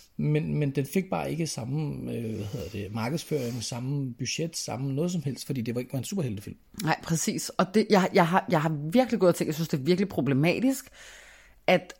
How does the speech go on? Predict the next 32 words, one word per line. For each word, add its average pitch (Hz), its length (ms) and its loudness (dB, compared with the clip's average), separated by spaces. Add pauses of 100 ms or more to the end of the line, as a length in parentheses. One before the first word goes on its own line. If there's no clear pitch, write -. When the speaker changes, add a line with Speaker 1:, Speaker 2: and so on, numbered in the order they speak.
Speaker 2:
der 190 60 2
bliver 175 120 4
spyttet 165 300 0
hvad, 156 100 4
fem - 340 2
superheltefilm 175 760 4
ud 180 120 8
om 170 180 6
året, 151 360 8
eller 143 140 6
et 135 60 6
eller 156 160 6
andet. 127 140 0 (220)
Speaker 1:
Ja. - 60 -8 (420)
Speaker 2:
Og, 175 100 4 (120)
og - 160 2
de 190 240 2
overskygger 185 560 6
ligesom 170 260 4
for - 80 -6
de 170 100 2
her 156 200 2
små - 360 4
perler. 131 360 4 (280)
Speaker 1:
Ja. 110 80 -2 (800)
Speaker 2:
Og 151 80 2
man 170 80 8
kan 165 60 4
sige, 170 160 4
før 196 140 8
i 175 60 8
tiden, 156 340 0